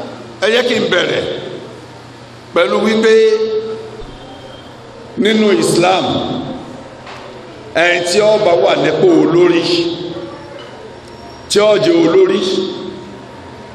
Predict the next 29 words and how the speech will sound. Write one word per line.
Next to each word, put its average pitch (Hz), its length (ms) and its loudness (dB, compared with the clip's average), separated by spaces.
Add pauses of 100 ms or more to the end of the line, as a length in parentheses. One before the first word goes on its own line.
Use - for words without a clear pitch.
(100)
tí - 140 2
ó 294 140 8
jẹ́ 240 160 4
olórí 247 340 6
tí 277 120 2
ó 285 180 6
rà 190 120 4
lẹ́sẹ̀ 190 340 4
Ọlọ́run, 190 320 4 (1600)
tí - 140 2
ó 302 100 8
rà 247 160 2
tìlẹ́yìn 214 640 2
rẹ̀, - 180 0 (1400)
tí - 160 2
ó 330 360 8
rí 294 120 6 (120)
ìjọba 226 480 4
ṣe 247 240 4 (100)
eré, 214 280 6 (1160)
tí - 160 2
ó 330 220 8
rí 254 180 4
Ọlọ́run 240 560 4
láyé, 254 300 4
tí 254 120 2
ó 262 80 8
rí 208 100 4
lálùkìyámà, 220 960 4